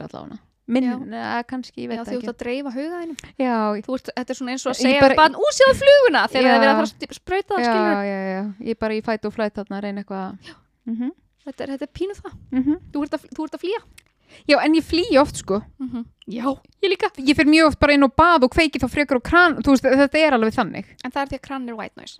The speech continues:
Speaker 2: Það er ekki bökandi hljóð.
Speaker 1: Ah.
Speaker 2: Eða allavega fyrir mér.
Speaker 1: Ég ger þetta oft, sko.
Speaker 2: Ég líka. Kraninn stuðar mig ekki, sko. Kraninn
Speaker 1: Ég bara,
Speaker 2: er mjög mikið bara svona,
Speaker 1: ég bara
Speaker 2: mm.
Speaker 1: flý aðstæður, að ég get þetta ekki.
Speaker 2: Ég fer inn í herbergi og loka hurðinni.
Speaker 1: Já.
Speaker 2: Það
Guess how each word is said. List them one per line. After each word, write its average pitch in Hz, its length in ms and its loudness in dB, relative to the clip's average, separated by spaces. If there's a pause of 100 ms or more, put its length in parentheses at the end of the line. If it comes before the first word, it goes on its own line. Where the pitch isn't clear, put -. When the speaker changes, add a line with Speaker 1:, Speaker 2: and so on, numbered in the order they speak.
Speaker 2:
Það 233 140 -6
er 226 100 -6
ekki - 120 -18
bökandi 165 280 -18
hljóð. - 180 -20
Speaker 1:
Ah. 214 1000 -8 (260)
Speaker 2:
Eða 285 160 0
allavega 277 260 -6
fyrir 285 180 -6
mér. 240 200 -6
Speaker 1:
Ég 247 100 4
ger 320 160 4
þetta - 100 0
oft, - 140 -4
sko. - 220 -12 (100)
Speaker 2:
Ég 302 140 -6
líka. 214 240 -8
Kraninn 294 340 -6
stuðar 226 260 -6
mig 196 140 -12
ekki, 202 100 -18
sko. - 200 -18 (260)
Kraninn 240 300 -8
Speaker 1:
Ég 254 40 0
bara, 240 100 0
Speaker 2:
er 233 40 -8
mjög 240 220 -8
mikið 208 180 -14
bara 220 80 -20
svona, 196 140 -14
Speaker 1:
ég - 80 -8
bara 240 120 -8
Speaker 2:
mm. 247 360 -12
Speaker 1:
flý 247 520 -6 (100)
aðstæður, 180 640 -8 (320)
að 220 100 -10
ég 214 80 -8 (120)
get 302 320 0
þetta - 200 -16
ekki. 196 160 -16 (160)
Speaker 2:
Ég 254 140 -8
fer 247 100 -8
inn 233 60 -8
í 226 40 -8
herbergi 226 220 -12
og 214 80 -12
loka 208 100 -14
hurðinni. 208 240 -18
Speaker 1:
Já. 311 220 -8 (1120)
Speaker 2:
Það 240 240 -10